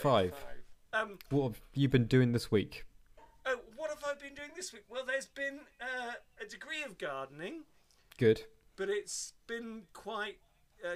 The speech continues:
Speaker 2: quiet. I did cry off today 'cause it was raining in Bristol
Speaker 1: Mm-hmm.
Speaker 2: and it was really cold. So I cried off today, which, to be honest, um, if I am being honest, which I like to be, I kinda knew I was gonna do that last night once I'd seen the weather forecast.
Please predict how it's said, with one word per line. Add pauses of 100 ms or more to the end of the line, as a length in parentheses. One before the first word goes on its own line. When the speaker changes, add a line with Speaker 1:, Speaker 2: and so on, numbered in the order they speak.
Speaker 2:
quiet.
I
did
cry
off
today
'cause
it
was
raining
in
Bristol (100)
Speaker 1:
Mm-hmm.
Speaker 2:
and
it
was (120)
really
cold. (320)
So
I
cried
off
today, (800)
which,
to
be
honest, (120)
um,
if
I
am
being
honest,
which
I
like
to
be, (540)
I
kinda
knew
I
was
gonna
do
that
last
night
once
I'd
seen
the
weather
forecast.